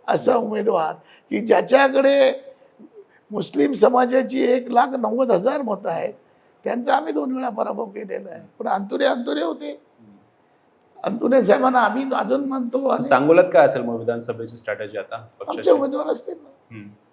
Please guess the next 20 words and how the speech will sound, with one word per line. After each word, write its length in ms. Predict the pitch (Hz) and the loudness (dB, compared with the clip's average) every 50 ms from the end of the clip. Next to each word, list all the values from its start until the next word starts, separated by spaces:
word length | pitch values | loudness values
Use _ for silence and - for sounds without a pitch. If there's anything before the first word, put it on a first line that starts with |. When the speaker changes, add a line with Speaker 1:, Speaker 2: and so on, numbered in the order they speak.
| _ - | _ -6
Speaker 1:
तिथे 200 | 214 214 240 262 | 0 2 4 6
दोघं 260 | 240 240 240 240 247 | 8 8 12 12 10
जण 160 | 254 269 254 | 10 10 6
इच्छुक 420 | 254 233 190 - - 190 - - | 4 0 0 0 0 0 0 2
आहेत, 240 | - 165 156 165 170 - - _ _ _ _ | 0 -2 -2 -2 -6 -8 -10 _ _ _ _
Speaker 2:
हम्म. 160 | 113 104 101 104 - _ _ _ _ _ | -20 -20 -18 -20 -20 _ _ _ _ _
Speaker 1:
परंतु 320 | 277 285 294 285 285 285 | 0 0 0 -2 0 2
आम्ही 260 | 262 262 269 269 269 | 2 2 2 0 -2
ते 60 | 269 277 | -2 -2
मिटवू, 340 | 277 277 254 262 254 240 240 - - _ _ _ _ _ _ _ _ _ _ _ _ | -2 -4 -6 -6 -8 -8 -10 -10 -18 _ _ _ _ _ _ _ _ _ _ _ _
त्याचा 180 | - - 202 262 | -10 -6 -6 -4
काय 120 | 254 247 | -4 -4
प्रॉब्लेम 400 | 226 226 214 - 190 180 170 160 156 151 - | -4 -4 -6 -6 -8 -10 -18 -20 -20 -20 -20
नाही. 120 | - _ _ _ _ _ _ _ _ | -20 _ _ _ _ _ _ _ _
Speaker 2:
दुसरं 260 | 131 131 135 - 170 | -6 -6 -2 2 4
एक, 280 | 190 196 196 196 196 185 | 6 6 6 4 4 6
अ, 240 | 175 151 147 143 139 | 8 8 8 8 6
कोकण 640 | 139 - - - 143 131 135 - 160 165 170 170 175 | 4 -2 0 2 2 2 4 2 0 0 2 0 -2
पदवीधर 460 | 170 - 131 127 131 139 147 160 160 | 4 4 4 4 4 4 6 6 6
मतदारसंघामध्ये 1040 | 160 147 127 117 110 131 127 127 131 123 123 127 123 123 120 110 104 98 104 123 143 | 6 4 0 2 2 0 0 2 -2 -4 -2 -2 -2 -2 -4 -4 -4 -6 -8 -10 -12